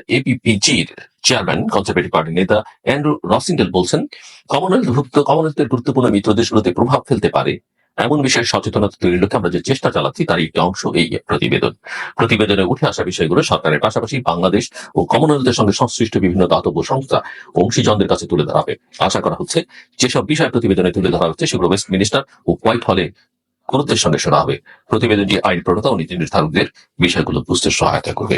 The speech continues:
আমি মনে করি যে এরকম অভিযোগ, এরকম বিবৃতি আরো আসবে। সেগুলোকে মোকাবেলা করার জন্য আমাদের ভেতরে যে সমস্যাগুলো আছে, সেগুলো দ্রুত কাটিয়ে উঠে যতটা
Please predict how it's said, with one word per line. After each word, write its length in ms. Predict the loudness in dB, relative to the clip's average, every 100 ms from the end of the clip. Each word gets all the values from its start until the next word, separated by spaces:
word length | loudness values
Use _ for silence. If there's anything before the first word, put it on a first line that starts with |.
| -4 -10 -12 -8 -2
আমি 120 | 0 2
মনে 160 | 2 2
করি 120 | 2 2
যে 60 | -2 -4 _ -2
এরকম 300 | 0 2 0 -4 -6 -2
অভিযোগ, 400 | 0 2 2 0 0
এরকম 360 | 0 0 0 0 -4 -8 _ -20 -6 -6 -2
বিবৃতি 380 | -4 0 2 2 2
আরো 120 | 0 0
আসবে। 220 | -2 0 -4 -4 _ _ _ _ -14
সেগুলোকে 320 | -8 -4 0
মোকাবেলা 360 | 0 2 2 0 0
করার 180 | -2 -2
জন্য 140 | -2 -2 0
আমাদের 240 | 0 0 -2
ভেতরে 240 | 0 0
যে 80 | 0
সমস্যাগুলো 420 | -4 -6 -4 0 0
আছে, 140 | 0 0
সেগুলো 240 | 0 0
দ্রুত 240 | 0 0 0 -2
কাটিয়ে 300 | -2 -6 -8 _ _ _ -10
উঠে 220 | -6 -4 -4 -6 _ _ -20 -18 -6 -4
যতটা 280 | -2 -4